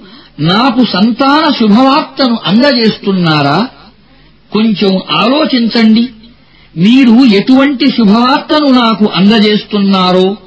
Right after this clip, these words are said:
వారు ఇలా జవాబు ఇచ్చారు, మేము మీకు సత్యమైన శుభవార్తను అందజేస్తున్నాము.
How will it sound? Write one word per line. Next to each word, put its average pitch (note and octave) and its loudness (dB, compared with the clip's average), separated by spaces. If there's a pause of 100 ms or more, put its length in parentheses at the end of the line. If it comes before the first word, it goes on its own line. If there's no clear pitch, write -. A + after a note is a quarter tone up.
(880)
వారు G#3 2 (100)
ఇలా F3+ 0
జవాబు F#3+ 0
ఇచ్చారు, - -8 (840)
మేము A3 0 (340)
మీకు A#3+ 0
సత్యమైన A#3 -2
శుభవార్తను A3 0
అందజేస్తున్నాము. F#3+ -2